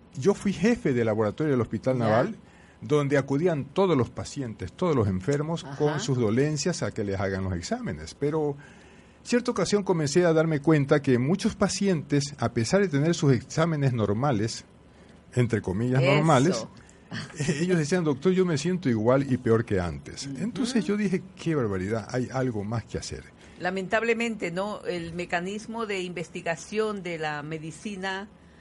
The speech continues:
Speaker 1: Tiene un
Speaker 2: eh,
Speaker 1: tope.
Speaker 2: eh, tiene un tope.
Speaker 1: Tiene un tope.
Speaker 2: Entonces, y luego también hay, mm, formas de llegar a un diagnóstico, pero muy agresivas, muy lesivas para el paciente, ¿no? Entonces, muchos dicen, "No, esto no me conviene, me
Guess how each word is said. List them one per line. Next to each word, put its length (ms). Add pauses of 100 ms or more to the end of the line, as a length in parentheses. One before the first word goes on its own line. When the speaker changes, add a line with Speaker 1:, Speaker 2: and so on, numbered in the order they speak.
(320)
Speaker 1:
Tiene 220
un 60
Speaker 2:
eh, 40
Speaker 1:
tope. 360
Speaker 2:
eh, 120
tiene 300
un 80
tope. 420 (220)
Speaker 1:
Tiene 220
un 40
tope. 120
Speaker 2:
Entonces, 580 (260)
y 140
luego 600
también 600
hay, 280
mm, 340
formas 720
de 140
llegar 280
a 60
un 120
diagnóstico, 640
pero 160
muy 200
agresivas, 800
muy 640
lesivas 600
para 200
el 100
paciente, 600
¿no? 160 (240)
Entonces, 400 (240)
muchos 560
dicen, 360
"No, 260 (320)
esto 280
no 120
me 100
conviene, 540
me 240